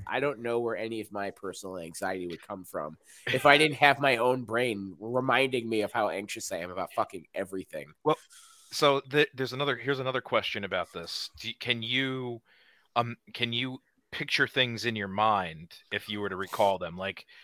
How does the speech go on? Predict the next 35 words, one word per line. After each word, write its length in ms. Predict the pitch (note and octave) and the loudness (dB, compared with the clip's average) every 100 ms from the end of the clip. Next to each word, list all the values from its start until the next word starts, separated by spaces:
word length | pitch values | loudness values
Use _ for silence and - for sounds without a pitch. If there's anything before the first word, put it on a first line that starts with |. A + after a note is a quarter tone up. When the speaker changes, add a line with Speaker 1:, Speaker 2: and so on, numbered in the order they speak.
| - _ | -20 _
Speaker 2:
if 160 | A2 B2 | 6 10
I 100 | B2 | 10
was 140 | A#2+ | 8
to 80 | A#2+ | -2
say, 600 | - A#2+ A2 G#2+ G#2 G2+ | 4 6 6 4 0 -6
"Can, 220 | - A#2+ A#2 - | -2 -2 -2 2
right 200 | A#2+ B2 | 4 6
now, 360 | A#2 A2 G#2 G2 _ | 8 6 4 -2 _
think 220 | A#2+ A#2+ | 0 4
of, 260 | A#2 G#2 - - - _ _ _ _ _ _ _ _ | 2 2 -4 -14 -16 _ _ _ _ _ _ _ _
think 160 | C#3+ D#3 | 2 2
of 100 | C3+ | 2
your, 400 | B2 A2 G#2 G#2 | 4 4 2 0
like, 220 | G#2+ G2+ | -2 -2
mother's 460 | A#2 A#2+ A#2 G#2+ - | 4 6 6 0 -2
face 400 | G2+ E2+ - E2+ | -4 -2 -2 -2
or 60 | |
something. 460 | - F#2+ F#2 E2 F2 | -2 -4 -6 -12 -10
Can 160 | G#2+ G#2+ | -8 -4
you 380 | A2 G#2+ G2 G2 _ | -4 -4 -10 -14 _
imagine 500 | A2 A2 A2 G#2+ A2 | 0 4 4 4 -2
it 160 | G2+ G2+ | -6 -6
and 120 | G2 F#2+ | -8 -8
see 320 | - - G2 | -8 -6 -6
it?" 140 | E2 - _ _ | -8 -12 _ _
You 100 | F#2+ | -8
know, 160 | G2 F#2+ | -6 -4
like, 260 | F#2+ - - | -6 -10 -8
apparently 440 | - C3 B2+ B2+ A2+ | 0 6 6 6 2
there's 140 | G#2+ | 0
people 260 | - A#2+ G#2+ | -4 -4 -2
that 140 | F#2 | 0
can't 240 | - C3 B2+ | 2 2 2
do 100 | G#2 | -2
that. 240 | G2 F2+ | -2 -2